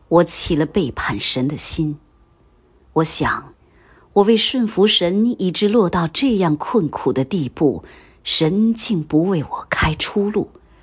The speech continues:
让我继续着这样受苦。神真是不公义、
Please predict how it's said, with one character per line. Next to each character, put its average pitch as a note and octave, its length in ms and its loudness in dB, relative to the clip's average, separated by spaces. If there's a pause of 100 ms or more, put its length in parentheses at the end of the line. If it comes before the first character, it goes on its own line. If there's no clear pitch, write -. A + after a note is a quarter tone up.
(300)
让 G#3+ 200 4
我 E3 100 6
继 A3 320 0
续 G#3+ 320 0
着 D#3+ 120 -4
这 F3 160 -4
样 D3 140 0
受 F3+ 360 0
苦。 - 340 -8 (800)
神 G#3 520 2
真 A#3+ 260 4
是 G#3+ 240 4
不 D#3+ 200 2
公 F#3 280 0
义、 D3+ 280 0